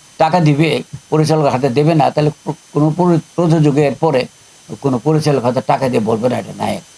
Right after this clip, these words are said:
বা নায়িকাকে বা আর্টিস্টকে দিয়ে আসো।" দুটোই মানে অশোভনীয়।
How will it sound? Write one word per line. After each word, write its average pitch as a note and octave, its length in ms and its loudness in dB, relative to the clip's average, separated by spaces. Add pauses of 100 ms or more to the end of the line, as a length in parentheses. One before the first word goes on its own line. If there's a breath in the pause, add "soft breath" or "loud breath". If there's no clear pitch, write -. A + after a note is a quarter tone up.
বা G#2 140 0
নায়িকাকে G2 520 -8
বা F#2+ 100 -2
আর্টিস্টকে F2+ 460 -12
দিয়ে G#2+ 120 -8
আসো।" - 260 -14 (500)
দুটোই F#3+ 340 2 (380)
মানে G#2+ 420 0 (680)
অশোভনীয়। D#3 500 -2